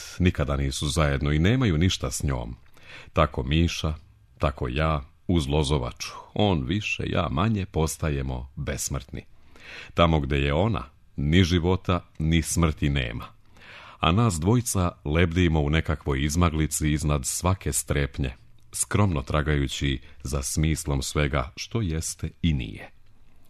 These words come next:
I nalazimo se samo u onome što još nije bilo, niti će postojati. „Pa jel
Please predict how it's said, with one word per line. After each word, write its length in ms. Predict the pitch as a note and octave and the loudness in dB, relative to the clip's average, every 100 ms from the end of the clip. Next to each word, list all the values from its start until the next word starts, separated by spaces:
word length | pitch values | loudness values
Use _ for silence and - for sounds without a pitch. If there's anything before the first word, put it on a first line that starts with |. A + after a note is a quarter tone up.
| - - - - - | -20 -20 -20 -20 -2
I 120 | D#2+ | 0
nalazimo 520 | D2 D2+ D2 C2 B1 | 2 2 0 -4 -6
se 180 | - - | -6 -4
samo 380 | - G2+ A2+ G2 | -2 -2 0 0
u 140 | C#2 | 0
onome 440 | D2 D#2 D#2 C#2+ C2 - _ - | 0 2 0 0 -4 -12 _ -12
što 320 | - - B1 | -10 -8 -8
još 360 | A#1+ D#2+ G2 - | -2 -2 -2 0
nije 280 | D2+ D2+ | 0 0
bilo, 480 | C#2 C2+ C#2 C#2 C2+ - _ _ _ _ | -2 -4 -2 -4 -6 -12 _ _ _ _
niti 260 | C#2 C2 C#2 | -4 -4 -6
će 160 | - | -6
postojati. 760 | - C2+ - C#2 A1 - - - - _ _ - - - _ _ _ _ _ _ - - - - - - - - | -6 -8 -6 -8 -8 -12 -18 -20 -20 _ _ -20 -20 -20 _ _ _ _ _ _ -20 -20 -20 -20 -20 -20 -20 -4
„Pa 280 | E2 F2 F2+ | 2 4 6
jel 280 | F#2 F#2 | 6 4